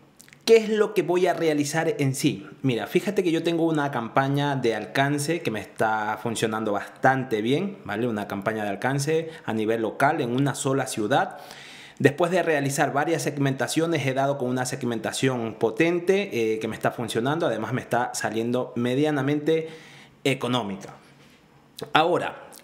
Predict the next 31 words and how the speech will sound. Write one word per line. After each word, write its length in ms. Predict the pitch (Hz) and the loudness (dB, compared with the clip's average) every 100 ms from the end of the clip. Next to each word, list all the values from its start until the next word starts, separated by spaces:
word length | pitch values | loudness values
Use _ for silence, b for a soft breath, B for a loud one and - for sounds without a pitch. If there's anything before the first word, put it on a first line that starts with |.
| - 190 | 0 2
¿qué 100 | 190 | 4
es 100 | 185 | 4
lo 240 | 175 165 | 2 2
que 80 | 156 | 2
voy 220 | 156 160 | 2 2
a 60 | 143 | 2
realizar? 600 | 139 135 135 143 - - B B - | 0 0 0 0 -2 -6 B B -10
Voy 420 | 127 120 180 202 | -4 4 4 4
a 80 | 190 | 0
aislar 720 | 151 127 131 139 151 107 107 - | 0 -2 2 2 2 -2 -8 -4
el 240 | 123 104 - | -2 -2 0
tráfico, 800 | 156 156 - 135 - 135 156 117 | 2 2 -2 -6 -2 0 0 -2
eh, 440 | 117 110 110 107 | 0 0 0 0
voy 140 | 110 131 | 0 0
a 40 | |
aislar 360 | 135 139 135 120 | 0 0 0 0
el 160 | 107 | -2
tráfico, 680 | 131 143 143 151 147 151 151 B B B B - | 0 0 0 -2 4 2 2 B B B B -6
eh, 240 | 80 69 | -4 -2
más 300 | 85 165 208 | 0 2 2
interesado 580 | 202 185 160 143 160 156 | 2 2 2 2 2 2
en 80 | 139 | 0
el 120 | 123 | -2
producto 500 | 113 123 165 160 127 | 0 2 2 0 -4
que 80 | - | -4
estoy 220 | - 135 | 0 0
vendiendo, 480 | 120 120 170 123 101 | 0 2 2 0 -2
que 320 | 107 101 98 B B B | -2 -4 -6 B B B
son 320 | - 110 110 - | -6 -4 -4 0
auriculares 760 | 113 113 113 - 120 131 123 | 0 0 -2 0 0 0 -2
Bluetooth. 420 | 117 104 - 214 | -4 0 4 2